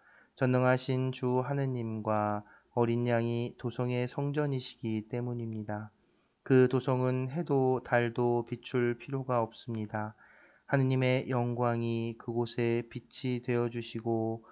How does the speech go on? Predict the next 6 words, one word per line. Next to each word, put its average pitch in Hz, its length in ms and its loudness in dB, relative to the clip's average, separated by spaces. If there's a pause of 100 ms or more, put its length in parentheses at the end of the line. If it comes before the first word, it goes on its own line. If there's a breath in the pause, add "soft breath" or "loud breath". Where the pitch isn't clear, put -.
(220 loud breath)
어린 127 300 2
양이 127 560 0
그곳에 127 640 -2
등불이 131 580 -2
되어주시기 117 880 -4
때문입니다. 110 800 -6